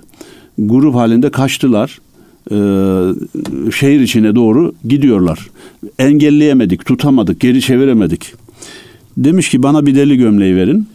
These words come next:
Hemen deli gömleğini gi-, giymiş. Arkalarından koşmuş, nefes nefese yetişmiş. Önce arkada, sonra ortada, sonra en önde, e, yürüyecek şekilde onların içine karışmış.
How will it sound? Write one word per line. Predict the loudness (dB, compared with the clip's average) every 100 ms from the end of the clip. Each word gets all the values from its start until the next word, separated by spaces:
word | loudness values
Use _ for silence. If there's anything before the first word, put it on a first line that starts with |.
| -12 -2
Hemen | 0 2 2
deli | 2 2
gömleğini | 0 0 0 0 0
gi-, | 0 0
giymiş. | 0 2 2 -2 -8 -14 -20 _ _ _ _ _ _ _ -12 -4
Arkalarından | -2 0 0 0 0 0 -2
koşmuş, | -2 -2 0 -2 -2 -8
nefes | -4 -2 0 -2 -2
nefese | -2 -4 -4 -4 -6 -4
yetişmiş. | -2 0 -2 -6 -10 -12 -20 _ -20 -20 -20 -20 _ -4
Önce | 0 2 2 0 -2 -10 -14
arkada, | -6 -4 -2 -2 0 -2
sonra | -2 0 0
ortada, | 0 0 0 0 -2 -2
sonra | -2 0 2 0 -2 -8 -4
en | 0 2
önde, | 2 2 0 -2 -6 -20 -14 -4
e, |
yürüyecek | 0 2 2 2 2 2 0 -2 -4 -8
şekilde | -4 -2 0 2 0 -4 -12 -20 -20 _
onların | 0 2 2 0
içine | 0 -2 -2
karışmış. | -2 -2 0 -2 -4 -6